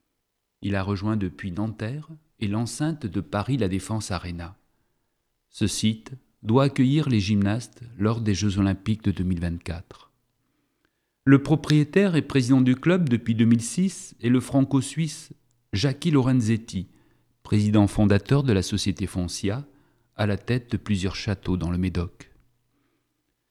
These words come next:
Dix ans après sa création, le Racing a remporté le premier championnat de France aux dépens du Stade Français, quatre à trois.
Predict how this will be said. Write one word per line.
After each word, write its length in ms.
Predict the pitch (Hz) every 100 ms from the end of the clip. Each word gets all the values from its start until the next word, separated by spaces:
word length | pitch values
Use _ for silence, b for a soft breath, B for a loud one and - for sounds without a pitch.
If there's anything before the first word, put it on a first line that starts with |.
| _ -
Dix 320 | 113 147 165
ans 120 | 196 220
après 280 | 156 147
sa 160 | 143 113
création, 560 | - 110 107 - 143 190 - - _ - _ _ _
le 140 | 120 143
Racing 420 | 156 - 208 202
a 40 |
remporté 520 | 151 147 143 - - 185
le 120 | 143
premier 380 | - - 180 185
championnat 380 | 170 147 147
de 40 | 131
France 380 | - 160 180 143
aux 60 |
dépens 340 | 127 135 156 151
du 80 |
Stade 240 | 131 139 -
Français, 500 | - 120 - 87 87 _ _ _ _ _ _ _
quatre 400 | 113 120 - - _
à 80 | 92
trois. 520 | - 104 90 - _